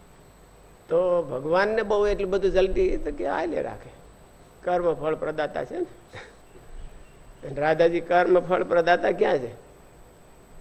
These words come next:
એટલે ભોગવાય કેમ એ રાધાજીને ખબર હોય.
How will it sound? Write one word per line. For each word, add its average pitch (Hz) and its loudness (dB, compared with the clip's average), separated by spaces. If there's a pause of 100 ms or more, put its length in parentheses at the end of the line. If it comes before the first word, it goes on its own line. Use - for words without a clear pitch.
(260)
એટલે 170 0
ભોગવાય 170 4
કેમ 185 2
એ 180 6
રાધાજીને 180 4
ખબર 160 -2
હોય. 117 -12